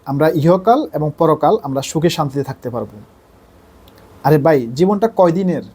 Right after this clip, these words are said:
কয়দিন বাঁচবেন? এই সময়টাই আপনি যদি হালালের টাকা রুজি না করে,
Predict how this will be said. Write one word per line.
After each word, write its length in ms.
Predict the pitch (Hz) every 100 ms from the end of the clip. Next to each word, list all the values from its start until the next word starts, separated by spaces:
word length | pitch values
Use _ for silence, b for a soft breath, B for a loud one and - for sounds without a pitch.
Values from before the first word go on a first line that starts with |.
| _ _ _ _ _
কয়দিন 320 | 175 185 214 170
বাঁচবেন? 460 | 151 139 151 120 113 _ _ _ _ _ _ _ _ _ _ b b b b b - -
এই 160 | 214 254
সময়টাই 500 | - 214 208 214 220
আপনি 220 | 214 226
যদি 280 | 208 220 233
হালালের 480 | 151 151 165 185 185
টাকা 220 | 190 208
রুজি 320 | 180 165 196
না 180 | 175 160
করে, 360 | 170 190 190